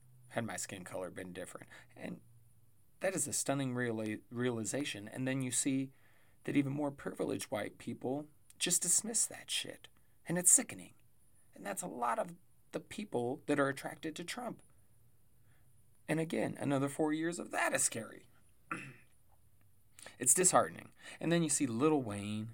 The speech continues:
joining Ice Cube in this support for the president because, what, he's agreed to do this platinum plan thing of your, you, th-, so you're gonna work with, okay.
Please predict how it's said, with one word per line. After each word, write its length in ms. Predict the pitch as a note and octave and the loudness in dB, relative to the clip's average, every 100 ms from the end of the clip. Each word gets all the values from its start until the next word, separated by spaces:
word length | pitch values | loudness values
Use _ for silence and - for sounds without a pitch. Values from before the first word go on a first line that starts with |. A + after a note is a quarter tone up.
| - | -6
joining 300 | - B2+ G#2 | 2 2 2
Ice 300 | F#2 A2+ A2+ | 0 0 0
Cube 440 | - - A#2+ A#2 A2 | -4 -2 0 0 -2
in 100 | G2 | -2
this 120 | F#2+ | 0
support 400 | - - A2 G2 | 0 0 -4 -4
for 140 | - | -6
the 80 | G#2 | -8
president 640 | - - G#2+ G#2+ A2 G#2+ | -4 -2 -2 -2 -4 -4
because, 320 | A2 - G2+ - - - | -6 -4 -6 -6 -12 0
what, 200 | A2 - - - | 0 0 -6 -18
he's 380 | - A#2+ G#2+ - - - | -4 -2 -2 -4 -18 -2
agreed 920 | A2+ G2 G#2+ G2+ G#2 A2 C3+ D3+ D3+ - - - | -2 0 -2 0 0 2 2 0 -2 -12 -20 -10
to 120 | A#2 | -2
do 180 | B2 B2 | 2 2
this 220 | A2+ - - | 2 -2 -4
platinum 880 | - - - F#2+ G2+ - C#3 C#3 C#3+ | -14 -12 -6 0 2 2 0 0 -2
plan 580 | C#3 - C3+ C#3 C#3+ C#3+ | -4 -2 0 0 -2 -2
thing 380 | - C#3 C#3 C#3+ | -2 2 2 2
of 180 | C3+ | 0
your, 280 | C3 C3+ C#3 | 2 2 2
you, 260 | C#3 B2+ B2+ | 2 2 2
th-, 200 | - A2+ - - | -2 -8 -12 -8
so 200 | - C#3+ | 2 8
you're 220 | C3 C3 | 8 8
gonna 240 | C3 C3 B2 | 6 4 2
work 380 | A2+ B2+ C#3 C#3 | 2 4 4 2
with, 220 | B2 - - - - - - | -2 -6 -20 -20 -20 -20 6
okay. 520 | B2+ D#3+ - A2+ G#2+ | 10 10 6 4 2